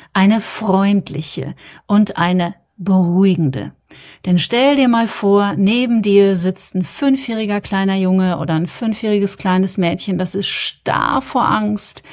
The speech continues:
weil es befürchtet, irgendetwas falsch gemacht zu haben, und das hat schlimme, schlimme Auswirkungen. Wie würdest du diesem Kind begegnen wollen?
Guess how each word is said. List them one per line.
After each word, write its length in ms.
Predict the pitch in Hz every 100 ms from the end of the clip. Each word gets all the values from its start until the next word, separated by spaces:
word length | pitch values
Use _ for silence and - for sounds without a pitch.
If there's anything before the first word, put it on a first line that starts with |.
| - - - - _
weil 600 | - 175 196 214 233 240 -
es 280 | - 202 -
befürchtet, 800 | 214 - - 220 214 - 214 - -
irgendetwas 720 | 220 247 233 190 196 302 -
falsch 680 | - - - 254 269 269 -
gemacht 380 | 196 180 -
zu 180 | - 185
haben, 320 | 180 185 196 202
und 300 | 208 196 -
das 240 | 202 208 214
hat 180 | 196
schlimme, 560 | - - - 196 214 208
schlimme 480 | - 202 190 190 -
Auswirkungen. 960 | 175 180 - 151 135 - 143 135 202 _ - - - - - - -
Wie 560 | 196 269 294 294 254
würdest 480 | 226 262 262 226 -
du 100 | 170
diesem 500 | 151 175 214 208 214
Kind 340 | - 202 202 196
begegnen 600 | 185 196 208 151 143 139
wollen? 360 | - - 190